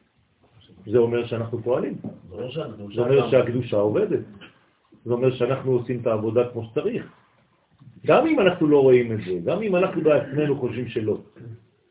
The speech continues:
Speaker 1: ברוך השם זה עובד, לכן מתעוררת הקליפה, שהרי לא יכולה להתעורר קליפה אם כן,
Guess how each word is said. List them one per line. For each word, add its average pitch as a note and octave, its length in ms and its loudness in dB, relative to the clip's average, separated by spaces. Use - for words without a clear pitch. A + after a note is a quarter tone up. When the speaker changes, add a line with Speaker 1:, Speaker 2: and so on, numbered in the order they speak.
Speaker 1:
ברוך B2+ 300 -2
השם A2+ 300 -2
זה A#2+ 80 4
עובד, B3 360 2
לכן C3 540 4
מתעוררת B2+ 720 -2
הקליפה, E3 420 -6
שהרי C3 220 2
לא G#3+ 100 2
יכולה F#3 320 6
להתעורר C#3+ 580 -2
קליפה E3+ 480 -2
אם D#3+ 280 -4
כן, D3+ 180 -2